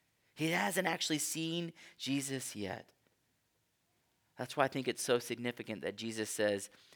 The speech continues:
"You have seen him. You couldn't see me before, but because of what I've done, you see me now." And then Jesus asks him, "Do you believe in the Son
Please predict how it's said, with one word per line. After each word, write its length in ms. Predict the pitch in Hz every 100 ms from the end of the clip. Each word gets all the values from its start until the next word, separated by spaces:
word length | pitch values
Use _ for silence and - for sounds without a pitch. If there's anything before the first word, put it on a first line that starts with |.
| _ -
"You 140 | 131
have 200 | 104 104
seen 440 | - - 117 110 87
him. 320 | 82 82 73 - - -
You 80 |
couldn't 300 | 113 147 139
see 180 | 147 160
me 120 | 156
before, 360 | 156 151 117 104
but 160 | 107 -
because 300 | - 135 151
of 80 |
what 180 | 147 151
I've 160 | 147 131
done, 380 | 110 98 92 - - -
you 520 | 107 131 139 143 147 - -
see 420 | - - 131 131
me 320 | 127 123 117 - - _ -
now." 400 | 92 69 76 - _ _ _ _ _ _ _ _ _ _ _ _ _ _ _ -
And 80 | 120
then 120 | 120
Jesus 320 | 120 120 117
asks 340 | 107 101 - -
him, 240 | 92 90 _ _ _
"Do 100 | 113
you 200 | 120 143
believe 500 | 127 117 117 123 131
in 80 | 127
the 80 | 104
Son 500 | - - 101 101